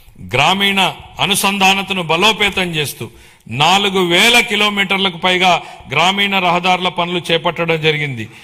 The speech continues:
వీటిలో అనేక పనులు పూర్తి చేయడం జరిగింది. మిగతా పనులు ముగింపు దశలో ఉన్నాయి. దీని ద్వారా దూర ప్రాంతమైనటువంటి గ్రామాలలో మార్కెట్ ప్రాప్తి, ఆదాయ వృద్ధి మరియు ఆర్థిక స్థిరత్వం మెరుగుపడుతోంది. శాస్కీ కింద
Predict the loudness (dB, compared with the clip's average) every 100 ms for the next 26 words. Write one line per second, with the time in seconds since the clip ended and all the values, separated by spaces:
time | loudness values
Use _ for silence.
0 | -12 -4 -2 0 0 2 2 0 0 -2
1 | 0 2 2 2 -6 -20 -2 -2 0 0
2 | 2 2 2 0 0 0 -4 -6 -12 -18
3 | -16 -4 0 2 2 2 0 -2 -2 0
4 | 0 0 0 0 0 0 0 0 -2 -6
5 | -8 -20 -10 -2 0 0 0 2 4 4
6 | 2 -2 -16 -10 0 2 4 2 2 2
7 | 0 -2 -2 -2 0 -2 0 -2 2 2
8 | 2 0 0 2 2 0 -6 -18 -4 0
9 | 2 2 -2 0 0 0 0 0 2 2
10 | 2 0 0 -2 0 0 2 0 2 2
11 | 0 -4 -6 -4 -4 -4 -4 0 0 0
12 | -2 -4 -4 -4 -6 -12 -18 -20 -20 _
13 | _ -20 -20 _ -4 2 4 4 2 0
14 | 0 0